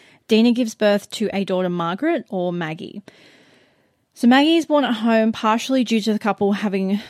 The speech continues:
no money, so therefore no health insurance, and partly due to John's belief that hospitals were too clinical to give birth in. Which,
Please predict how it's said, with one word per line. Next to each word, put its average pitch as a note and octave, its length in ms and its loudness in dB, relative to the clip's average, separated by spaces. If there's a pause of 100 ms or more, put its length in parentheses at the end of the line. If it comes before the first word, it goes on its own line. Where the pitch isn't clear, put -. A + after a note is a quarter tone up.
no G3 160 0
money, F#3 280 -2
so F3+ 220 -4
therefore E3+ 300 -6
no D#3+ 100 -6
health C4 380 -2
insurance, F#3 420 -4
and F#3+ 160 -6
partly G#3 320 -4
due F#3+ 200 -6
to - 180 -12
John's F#3 300 -4
belief D#3+ 340 -4
that - 100 -12
hospitals F#3+ 580 -6
were F#3 60 -8
too G3 220 -8
clinical B3+ 680 -2
to F3+ 120 -8
give F#3 240 -8
birth C#3+ 320 -6
in. - 300 -14 (1040)
Which, - 480 -10